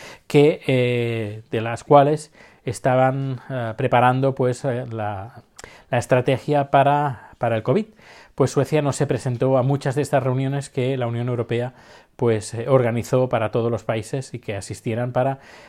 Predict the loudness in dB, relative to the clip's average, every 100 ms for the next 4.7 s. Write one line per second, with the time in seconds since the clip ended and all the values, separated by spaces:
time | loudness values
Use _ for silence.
0 | _ -8 -6 -6 -6 -6 2 2 2 0
1 | 0 2 0 0 0 0 4 4 4 2
2 | -2 -2 -2 -4 -4 0 2 4 4 2
3 | -2 -6 -20 -20 _ -4 -2 -2 -4 -6
4 | -8 -10 -16 -20 -10 -8